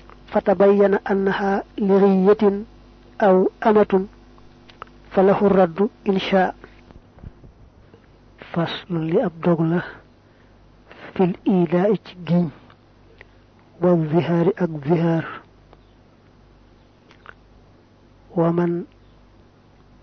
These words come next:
manaxa, ku tere, li wat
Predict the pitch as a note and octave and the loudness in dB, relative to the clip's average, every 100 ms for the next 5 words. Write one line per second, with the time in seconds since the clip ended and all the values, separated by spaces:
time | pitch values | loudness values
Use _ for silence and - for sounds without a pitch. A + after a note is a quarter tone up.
0 | - E3+ F3 E3+ D#3+ D#3+ F#3+ - F3 F3 | -8 -4 -2 -2 -4 -6 -4 0 0 0
1 | - - _ _ _ _ _ _ _ _ | -6 -20 _ _ _ _ _ _ _ _
2 | _ _ - - - - E3 F3 | _ _ -20 -20 -18 -4 0 0